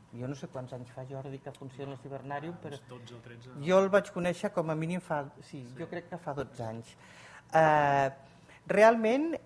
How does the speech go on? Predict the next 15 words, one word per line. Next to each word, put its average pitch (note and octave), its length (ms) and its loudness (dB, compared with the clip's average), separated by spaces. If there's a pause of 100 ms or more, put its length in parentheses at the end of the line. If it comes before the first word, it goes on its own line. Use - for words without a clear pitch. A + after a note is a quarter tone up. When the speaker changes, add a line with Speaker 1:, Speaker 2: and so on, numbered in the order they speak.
(140)
Speaker 1:
crec G#3+ 260 2
que G#3+ 540 4 (180)
per E3 180 6
mi G#3 360 0
ha - 80 6
estat - 280 -2
sempre F3 300 -2
un D#3+ 120 2
centre D#3+ 320 -2
pioner E3 520 -2
en D#3 120 0
fer E3+ 180 -2
formació D#3+ 720 0 (580)
complexa E3 800 0 (380)
en C#3+ 280 0